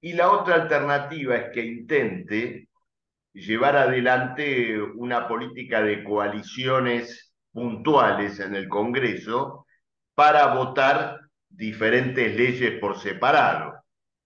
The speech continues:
Es decir, armar una mayoría para votar una reforma fiscal, otra mayoría para votar una reforma laboral.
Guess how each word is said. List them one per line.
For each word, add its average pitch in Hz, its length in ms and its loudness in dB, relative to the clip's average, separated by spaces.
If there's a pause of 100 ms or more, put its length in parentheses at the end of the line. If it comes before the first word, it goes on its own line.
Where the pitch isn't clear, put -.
(140)
Es 90 120 -10
decir, 101 320 -4
armar 110 360 0
una 107 220 -2
mayoría 104 640 -4
para 98 180 -4
votar 98 340 -4
una 98 200 -6
reforma 95 580 -6
fiscal, 113 580 2
otra 101 320 -4
mayoría 98 640 -2
para 92 200 -2
votar 90 360 -4
una 92 200 -2
reforma 92 480 -6
laboral. 110 680 0